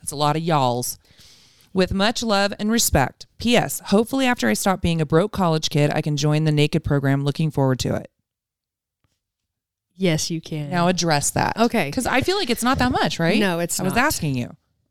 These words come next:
Speaker 2: So I could understand. Well, first of all, I mean, I, I went to college. Didn't
Speaker 1: <laughs> Yeah.
Speaker 2: gradu-, I didn't graduate college, but I went.
Speaker 1: Loser.
Speaker 2: I know. <laughs>
Speaker 1: I just got pregnant instead.
Speaker 2: Yep. Nice.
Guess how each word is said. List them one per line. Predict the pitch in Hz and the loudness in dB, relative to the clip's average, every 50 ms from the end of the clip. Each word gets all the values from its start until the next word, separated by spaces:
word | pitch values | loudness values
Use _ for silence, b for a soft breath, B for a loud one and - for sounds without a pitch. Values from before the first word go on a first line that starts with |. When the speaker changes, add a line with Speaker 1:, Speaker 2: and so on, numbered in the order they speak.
| _ _ | _ _
Speaker 2:
So | - - - 320 320 320 320 262 - _ _ _ _ _ _ _ _ _ _ _ _ _ _ - | -14 -6 0 0 2 2 2 0 -4 _ _ _ _ _ _ _ _ _ _ _ _ _ _ -4
I | 226 277 339 | -2 -2 0
could | - 392 359 | 0 0 0
understand. | 339 311 311 302 - - - 262 262 254 247 254 247 247 254 262 240 - _ _ _ _ _ _ _ _ _ _ _ - | 0 0 0 -2 -2 -2 -2 0 2 2 2 2 0 0 -2 -4 -6 -8 _ _ _ _ _ _ _ _ _ _ _ -2
Well, | 208 190 - | 0 0 0
first | - 214 202 185 | 0 -2 -2 0
of | 180 | 0
all, | 165 | 0
I | 180 | 0
mean, | 175 160 | 0 -2
I, | 160 - - | -4 -2 0
I | 185 | 2
went | 185 139 - | 2 2 0
to | - | -2
college. | - 156 110 113 170 - - - _ _ _ _ _ _ - | -2 -2 -2 -2 -2 -6 -8 -16 _ _ _ _ _ _ -4
Didn't | 220 269 185 | -2 0 0
Speaker 1:
<laughs> | - | 0
Yeah. | - 247 226 | 0 0 0
Speaker 2:
gradu-, | - - - | -2 -2 -2
I | 220 | 0
didn't | 311 339 269 | 0 0 0
graduate | - 156 175 185 180 107 95 | 0 0 -2 -2 -2 -4 -6
college, | - - 123 131 185 190 - | -4 -4 -2 -2 -2 -2 -2
but | 160 175 | -2 -2
I | 190 190 | -2 -2
went. | 185 185 196 180 - _ _ _ - | -2 -4 -6 -6 -10 _ _ _ -6
Speaker 1:
Loser. | 156 208 262 277 240 - 196 208 202 202 202 202 208 208 | -2 0 0 0 0 0 0 0 2 2 2 0 0 0
Speaker 2:
I | 180 180 | -2 0
know. | 170 165 156 165 - | 0 2 2 0 0
<laughs> | - 392 370 440 453 453 453 440 415 403 381 381 370 359 349 349 | 0 0 0 2 2 2 0 0 -2 -2 -2 -2 -2 -2 0 0
Speaker 1:
I | - | 0
just | - 302 - | 0 0 0
got | 139 - - | -2 -2 -2
pregnant | - 143 143 143 - - | 0 -2 -2 -2 -2 -4
instead. | - - - - 139 - - - - | -4 -4 -2 -2 -2 -2 -4 -6 -4
Speaker 2:
Yep. | - 196 220 262 - - - | 0 2 2 2 2 -2 -6
Nice. | 180 214 302 320 254 190 156 - - - 262 233 | -4 -2 0 0 0 -2 -2 -4 -2 -2 0 2